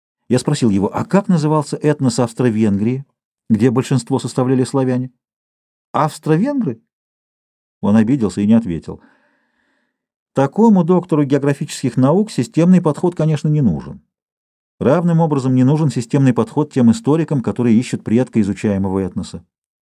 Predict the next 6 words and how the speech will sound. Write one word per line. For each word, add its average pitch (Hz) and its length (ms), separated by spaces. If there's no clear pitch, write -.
Эти 143 220
историки 135 400
считают 127 380
французов 120 760
потомками 113 600
кельтов, 180 600